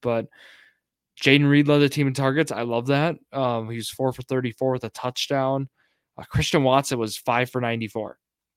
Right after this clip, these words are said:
That's the stuff you wanna see. Seven targets for Watson vertically. He is getting the ball in ver-, you know, deep threat, and he's making the most of it. And talk about Malik Heath, right? Your east and west guy who had some nice,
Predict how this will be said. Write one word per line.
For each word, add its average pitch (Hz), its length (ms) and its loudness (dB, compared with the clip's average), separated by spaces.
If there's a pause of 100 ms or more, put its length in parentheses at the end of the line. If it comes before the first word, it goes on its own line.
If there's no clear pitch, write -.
That's 131 180 -6
the 160 100 0
stuff 139 240 -2
you 135 80 0
wanna 120 200 0
see. 113 240 -10
Seven 131 280 -4
targets 127 360 -2
for 113 160 -2
Watson 107 520 -4 (300)
vertically. 139 640 2 (140)
He 135 140 2
is 139 160 2
getting 139 260 4
the 135 80 0
ball 127 320 2
in 120 260 -6
ver-, 123 380 -10
you 123 120 -6
know, 110 200 -6
deep 127 340 -4
threat, 117 380 -4 (420)
and 104 320 -10
he's 113 460 -8
making 120 380 -2
the 117 80 -4
most 113 280 -4
of 104 100 -8
it. 92 160 -12 (1300)
And 160 220 2
talk 160 180 6
about 190 160 6
Malik 147 300 2
Heath, 143 320 -4 (460)
right? 135 260 2
Your 139 180 -2
east 143 300 -4
and 131 140 0
west 127 280 -2
guy 113 360 0 (260)
who 135 120 -2
had 127 120 2
some 127 160 -6
nice, 120 320 -4